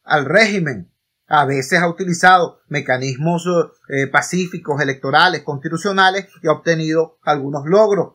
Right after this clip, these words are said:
A veces ha tratado de, de desarrollar otro tipo de mecanismos, como el once de abril, eh, X, como el treinta de abril, ¿no? Y bueno, ha salido con las tablas en la cabeza. Pero digo, ha intentado hacer eso, acabar con el régimen de distintas maneras,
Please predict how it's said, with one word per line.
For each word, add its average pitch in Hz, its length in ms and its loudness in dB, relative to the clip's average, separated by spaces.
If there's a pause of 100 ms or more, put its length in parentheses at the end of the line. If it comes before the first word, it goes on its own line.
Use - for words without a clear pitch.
A 160 160 4
veces 143 240 0
ha 180 180 -2
tratado 170 460 2
de, 180 200 -2 (440)
de 147 180 -4
desarrollar 151 640 2
otro 175 340 0
tipo 185 240 -4
de 175 60 0
mecanismos, 175 580 -2
como 139 220 -8
el 139 80 -2
once 147 240 -4
de 175 80 0
abril, 165 560 -2 (220)
eh, 139 500 -4
X, 175 340 -2
como 156 220 -2
el 143 80 -4
treinta 165 380 2
de 165 100 4
abril, 180 680 -2 (120)
¿no? 269 320 -6 (140)
Y 220 160 -6
bueno, 196 320 0
ha 135 60 -4
salido 143 340 -2
con 160 120 -2
las 143 120 -2
tablas 143 240 0
en 165 80 0
la 139 100 -2
cabeza. 202 440 2 (160)
Pero 170 180 2
digo, 190 300 0 (180)
ha 175 120 2
intentado 214 840 2
hacer 190 420 0
eso, 180 300 -2
acabar 160 400 2
con 202 140 0
el 185 60 0
régimen 185 340 -2
de 156 80 2
distintas 247 540 0
maneras, 285 500 2